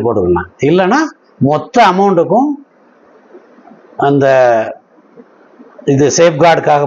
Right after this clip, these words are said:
போடக்கூடிய கேரண்டி வாங்கி, வாங்கி ஆகணும். அது வந்து பர்ஃபார்மன்ஸ், அது வந்து செக்யூரிட்டி,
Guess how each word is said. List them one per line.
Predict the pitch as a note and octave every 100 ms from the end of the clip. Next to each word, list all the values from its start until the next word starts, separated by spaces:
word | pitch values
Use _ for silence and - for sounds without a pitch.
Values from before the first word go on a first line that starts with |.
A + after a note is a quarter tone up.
| B2+
போடக்கூடிய | C3 A2 A#2+ A#2+ A2+ G2 G2+ G#2
கேரண்டி | C3+ C3+ B2 D#3+ B3 - _ _ _ _ - A#2
வாங்கி, | C3 C3 A2 - A#2+
வாங்கி | B2 B2 B2+ A2
ஆகணும். | G#2+ F#2+ G#2+ G2+ - _ _ _ _ _ - _ _ - _ A#2+
அது | A#2+ A#2
வந்து | C3 G3+ C3
பர்ஃபார்மன்ஸ், | A#2+ D3+ C#3 B2 A2 G#2
அது | A2+
வந்து | B2+ C3+ A2 F2+ F2+ -
செக்யூரிட்டி, | B2 D3 G#2